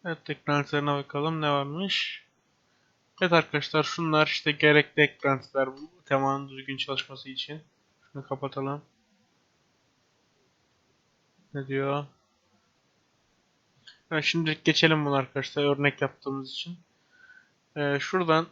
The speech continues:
tema ayarları nereden? Özelleştirden herhalde bu. Bunlara bakın, pro sürüm var, bir, pro sürüm var bir sürü. Ee, widget için, alternatif işte tasarım için, ekstra renkler,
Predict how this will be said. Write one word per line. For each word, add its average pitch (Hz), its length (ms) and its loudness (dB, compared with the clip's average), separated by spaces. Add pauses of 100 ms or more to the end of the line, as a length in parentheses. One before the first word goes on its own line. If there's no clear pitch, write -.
(420)
tema 160 280 2
ayarları 156 580 4
nereden? 151 640 2 (2750)
Özelleştirden 139 920 2
herhalde 131 460 -2
bu. 135 240 -10 (960)
Bunlara 160 240 8
bakın, 143 220 2
pro 143 260 0
sürüm 139 380 -6
var, 131 220 -4
bir, 135 120 -14 (100)
pro 139 180 4
sürüm 139 360 -4
var 131 200 0
bir 123 60 -14
sürü. 135 320 -2 (880)
Ee, 135 180 2
widget 135 360 -2
için, 131 400 -8 (680)
alternatif 135 880 -2
işte - 180 -8
tasarım 131 460 -4
için, 131 260 -8
ekstra 127 400 -8
renkler, 127 540 0